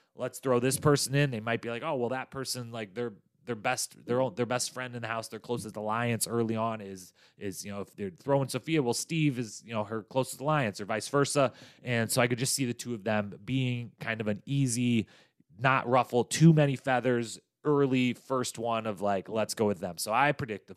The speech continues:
first to go home. I also predict they would then lose whatever that elimination is, I guess. Um, so the first to go home, Sophia and Steve, mark it down. Two for two already. Nailed it.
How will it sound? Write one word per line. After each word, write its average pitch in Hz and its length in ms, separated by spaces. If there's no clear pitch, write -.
first 139 300
to 139 40
go 113 240
home. 104 260
I 95 120
also 107 180
predict 98 220
they 98 100
would 90 140
then 92 100
lose 95 220
whatever 87 240
that 90 140
elimination 101 500
is, 143 180
I - 60
guess. 104 320
Um, 135 320
so 135 140
the 139 60
first 202 240
to 160 60
go 180 100
home, 165 200
Sophia 165 560
and 131 160
Steve, 127 420
mark 123 280
it 110 120
down. 110 320
Two 143 160
for - 100
two 127 300
already. 107 480
Nailed 117 300
it. 78 120